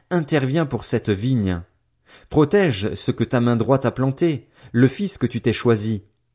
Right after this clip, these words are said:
Ta vigne est brûlée par le feu, elle est saccagée. Ton visage menaçant provoque leur perte. Que ta main soit sur l'homme qui est à ta droite,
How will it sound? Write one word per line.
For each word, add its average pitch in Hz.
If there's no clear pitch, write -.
Ta 117
vigne 127
est 107
brûlée 110
par 110
le 110
feu, 95
elle 110
est 107
saccagée. 95
Ton 135
visage 123
menaçant 135
provoque 113
leur 101
perte. 92
Que 143
ta 151
main 160
soit 139
sur 127
l'homme 143
qui -
est 117
à 117
ta 113
droite, 110